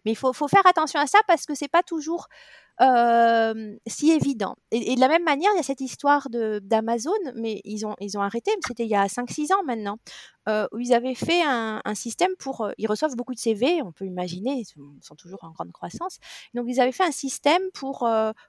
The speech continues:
pour scanner les C V. Euh, donc, en regardant le texte du C V, euh, et pour pouvoir, à partir de là, recommander ceux qui allaient passer, euh, qui allaient être revus par, euh, par les recruteurs humains, de ceux auxquels on disait non. Euh, et ils voulaient entraîner ça,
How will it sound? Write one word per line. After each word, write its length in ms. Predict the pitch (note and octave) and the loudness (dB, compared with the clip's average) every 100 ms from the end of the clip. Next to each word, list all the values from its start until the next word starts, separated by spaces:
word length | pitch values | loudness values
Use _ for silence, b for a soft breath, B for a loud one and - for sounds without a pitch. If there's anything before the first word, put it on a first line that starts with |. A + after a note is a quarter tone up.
| _ | _
pour 140 | B3+ | -10
scanner 300 | - C#4 E4+ | 0 2 2
les 100 | E4+ | 0
C 160 | - C4+ | 0 -2
V. 220 | A3+ G#3 _ _ _ _ _ _ _ _ _ | 0 -4 _ _ _ _ _ _ _ _ _
Euh, 600 | G3+ F#3+ F3+ F3 E3+ C4 | -2 0 -2 -4 -10 -14
donc, 200 | F#3 A3 | -4 2
en 80 | G#3 | 4
regardant 340 | F3+ G#3+ G#3+ A3 | 6 4 4 -2
le 100 | F#3 | -2
texte 280 | G#3+ - | -4 -4
du 60 | F#3+ | -12
C 200 | - E3+ | -10 -8
V, 200 | D#3+ D#4 C5 B B B B _ | -2 -4 -4 B B B B _
euh, 360 | G#3+ G3+ G3 G3 - | -4 -2 -2 -4 0
et 140 | B3 | -2
pour 180 | - - | -2 -6
pouvoir, 480 | - B3 C4+ D#4+ - | -6 4 10 10 10
à 140 | - A3 | 2 4
partir 320 | G#3+ - G#3 | 4 2 -6
de 80 | G#3 | 2
là, 200 | A#3 F#4 | 6 6
recommander 580 | C#4 - G#3 G#3 A#3+ D#4 | 6 0 -2 0 2 0
ceux 180 | - A#3+ | -2 -6
qui 140 | - | 2
allaient 300 | G3+ G#3 G#3+ | 2 4 2
passer, 560 | G#3 F#3+ - G#3+ A3+ G#3+ | 2 -4 -2 0 2 0
euh, 320 | F3 E3+ D#3+ | 0 -4 -6
qui 80 | - | -6
allaient 120 | E3+ | -4
être 180 | E3+ - | -4 -4
revus 320 | G3+ F#3 G#3 | -6 -6 -12
par, 300 | G3 E3 D#3+ | -8 -10 -8
euh, 180 | D#3 D#3 D3+ - | -10 -12 -14 -18
par 100 | E3 | -16
les 100 | D#3+ | -12
recruteurs 480 | E3+ - E3+ - D#3+ | -12 -12 -14 -10 -10
humains, 400 | D#3+ A#3 D4 B3 | 0 0 2 -2
de 100 | G3 | -8
ceux 180 | - A#3 | -10 -10
auxquels 320 | F#3+ E3 A3+ | -10 -6 -6
on 80 | G#3 | -6
disait 300 | F#3+ G3 F3+ | -12 -12 -12
non. 80 | E3 _ B B B B - | -14 _ B B B B -2
Euh, 180 | F#3+ F3+ | -2 0
et 160 | A3 A3 | -2 -2
ils 60 | |
voulaient 180 | G#3 A3+ | -4 0
entraîner 380 | G#3 G#3+ G3+ | 0 0 -6
ça, 100 | G3+ | -4